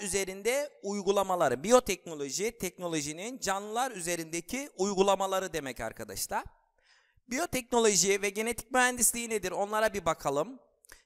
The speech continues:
Canlıların fenotipi yani dış görünüşlerini istenildiği gibi değiştirmek için D N A'sına müdahale edilmesi işlemine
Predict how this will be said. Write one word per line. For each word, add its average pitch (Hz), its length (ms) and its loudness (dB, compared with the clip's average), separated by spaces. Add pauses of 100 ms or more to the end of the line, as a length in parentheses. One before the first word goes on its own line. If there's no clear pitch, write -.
(120)
Canlıların 262 640 2
fenotipi 247 520 0
yani 226 320 2
dış - 180 4
görünüşlerini 165 800 2 (220)
istenildiği 240 600 2
gibi 233 220 -8
değiştirmek 208 580 -2
için 147 260 -6
D 190 200 2
N 214 60 0
A'sına 240 400 2
müdahale 220 460 0
edilmesi 143 340 -6
işlemine 185 640 -2